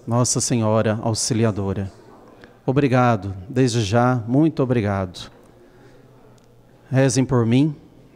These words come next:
para que a graça de Deus se manifeste em mim,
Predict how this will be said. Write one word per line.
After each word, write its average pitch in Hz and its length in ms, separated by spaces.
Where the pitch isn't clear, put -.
para 123 260
que 117 640
a 120 100
graça 127 440
de 120 80
Deus 127 800
se - 140
manifeste 135 840
em 127 120
mim, 120 340